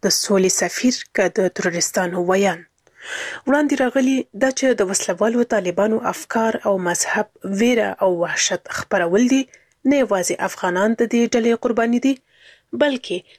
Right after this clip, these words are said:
نړیوال هم طالبان د تروریست په نوم پیژني او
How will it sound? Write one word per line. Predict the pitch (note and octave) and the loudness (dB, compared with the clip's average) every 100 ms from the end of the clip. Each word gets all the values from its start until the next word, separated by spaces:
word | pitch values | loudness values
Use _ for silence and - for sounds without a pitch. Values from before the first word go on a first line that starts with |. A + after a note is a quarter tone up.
| - | -4
نړیوال | A3 F#3+ F3+ G3 F3+ A#3 | 0 0 0 0 0 0
هم | C4 C#4+ - _ _ | -2 -4 -8 _ _
طالبان | A#3+ G#3 E3+ E3+ G#3+ B3+ D4 A#3+ | -2 2 2 2 0 0 -2 -2
د | A3+ G3+ G#3 | 0 0 -4
تروریست | G3 C4 - - | 0 0 -2 -6
په | F#3 F3 | -4 -4
نوم | E3 G#3+ | -2 0
پیژني | B3 A#3+ C4+ C#4 D4 _ _ _ | 2 2 2 0 -2 _ _ _
او | G3 | 2